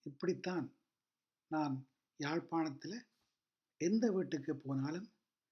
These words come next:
இந்த குரல்கள் கேட்டுக்கொண்டே இருக்கும். "என்ன, எல்லாரும் இப்படி சொல்லிக் கொண்டிருக்கணுமோ?" என்று கேட்குறீங்க. இல்ல,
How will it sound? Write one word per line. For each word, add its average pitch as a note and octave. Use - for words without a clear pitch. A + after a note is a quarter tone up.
இந்த F#3+
குரல்கள் E3
கேட்டுக்கொண்டே F3+
இருக்கும். -
"என்ன, E3+
எல்லாரும் E3
இப்படி D3+
சொல்லிக் E3+
கொண்டிருக்கணுமோ?" F#3
என்று E3+
கேட்குறீங்க. E3+
இல்ல, F3